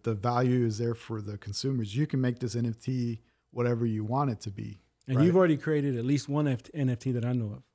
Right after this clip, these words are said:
Speaker 1: Yeah, yeah. So
Speaker 2: How, but is that the only one you've done?
Speaker 1: No. Well, I've created a series, right? So I'm in the process of creating a thousand characters.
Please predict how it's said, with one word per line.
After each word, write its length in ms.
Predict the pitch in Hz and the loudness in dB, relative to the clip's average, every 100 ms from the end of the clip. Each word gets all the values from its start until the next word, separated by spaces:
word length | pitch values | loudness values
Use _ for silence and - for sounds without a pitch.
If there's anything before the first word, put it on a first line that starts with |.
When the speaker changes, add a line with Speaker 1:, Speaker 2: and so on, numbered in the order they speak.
| - | 0
Speaker 1:
Yeah, 240 | 143 120 98 _ | 2 2 0 _
yeah. 280 | - 123 107 - | -4 -4 -4 -4
So 180 | - 123 | 0 2
Speaker 2:
How, 80 | 147 | 2
but 220 | 127 131 | 0 2
is 120 | 131 | 4
that 160 | 147 143 | 2 2
the 60 | |
only 140 | 147 147 | 2 4
one 160 | 147 | 4
you've 100 | 143 | 2
done? 200 | 143 170 127 | 2 -2 -2
Speaker 1:
No. 380 | 127 127 117 117 | 0 2 0 4
Well, 200 | 151 147 | 4 6
I've 240 | 139 156 | 2 2
created 380 | - 170 151 131 | 4 6 6 2
a 60 | 117 | -2
series, 520 | - 165 143 120 117 | 2 2 4 2 2
right? 220 | 127 123 | 2 2
So 180 | - 123 | 0 4
I'm 180 | 127 143 | 4 4
in 100 | 135 | 2
the 60 | |
process 380 | 123 127 123 117 | 4 2 2 -2
of 140 | 113 | -4
creating 280 | - 123 117 | -2 0 0
a 60 | 113 | -2
thousand 540 | 127 123 123 113 117 | 0 0 0 -2 -4
characters. 720 | - 123 117 - 113 110 110 | -2 -4 -4 -6 -8 -6 -10